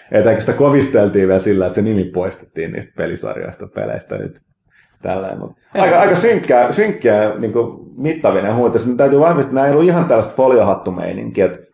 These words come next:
Speaker 1: <clears throat> niillä on aika hyviä, kuten sanottu, niin perusteita.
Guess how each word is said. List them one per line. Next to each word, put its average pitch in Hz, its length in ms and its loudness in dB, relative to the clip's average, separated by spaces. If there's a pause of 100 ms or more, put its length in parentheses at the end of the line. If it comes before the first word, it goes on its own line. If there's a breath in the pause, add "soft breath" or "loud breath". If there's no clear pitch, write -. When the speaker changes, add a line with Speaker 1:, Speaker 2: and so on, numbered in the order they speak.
(100)
Speaker 1:
<clears throat> 170 280 -4
niillä 123 180 2
on 123 180 0
aika 139 240 4
hyviä, 101 320 2 (760 soft breath)
kuten 104 220 0
sanottu, 104 280 0
niin 98 160 -2
perusteita. 90 720 0